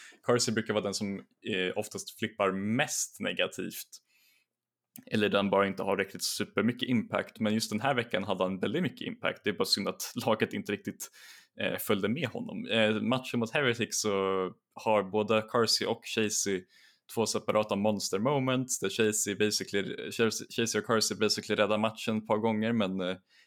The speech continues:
eftersom att vi är så långt bakom i rent, eh, i ren guld och i, eh, både, eh, guld och picks egentligen överlag. Eh, jag tycker inte om, eh, Renata Glask just nu i metan. Jag tycker inte att hon adderar supermycket. Det kanske är en dålig take egentligen.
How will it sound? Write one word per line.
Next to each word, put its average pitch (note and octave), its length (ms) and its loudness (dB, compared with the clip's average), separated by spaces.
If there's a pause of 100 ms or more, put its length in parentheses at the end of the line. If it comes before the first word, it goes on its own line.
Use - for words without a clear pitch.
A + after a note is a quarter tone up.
eftersom G2+ 420 -2
att G2+ 160 -6
vi G2+ 180 2
är G2 40 2
så G2 200 -2
långt G#2 300 -4
bakom G#2+ 540 -2
i F#2+ 100 0
rent, F#2+ 380 -4
eh, F#2+ 60 0
i G2 300 -2
ren F#2+ 220 -2
guld C#3 340 0
och - 260 -8 (100)
i, F#2+ 480 -4
eh, - 960 -20 (1040)
både, A#2+ 200 2
eh, - 540 -10
guld C3 300 0
och B2 140 -4
picks - 400 -4
egentligen C#3+ 460 -2
överlag. C3+ 520 0
Eh, A#2+ 220 0
jag A2+ 420 2
tycker - 240 -8
inte G#2+ 160 -2
om, B2+ 460 -4 (380)
eh, F2+ 100 -2
Renata G2+ 360 -2
Glask G#2+ 360 -2
just A#2+ 200 -4
nu C3+ 160 0
i C3 60 0
metan. B2+ 420 -2
Jag A#2+ 120 -4
tycker F#2+ 160 -8
inte - 120 -6
att - 80 -14
hon - 80 -4
adderar F#2+ 280 0
supermycket. A#2 680 -4
Det A2+ 60 -4
kanske G2 260 -6
är F#2 60 -2
en F#2+ 220 -8
dålig G2 400 -4
take A#2 320 -2
egentligen. A#2 380 0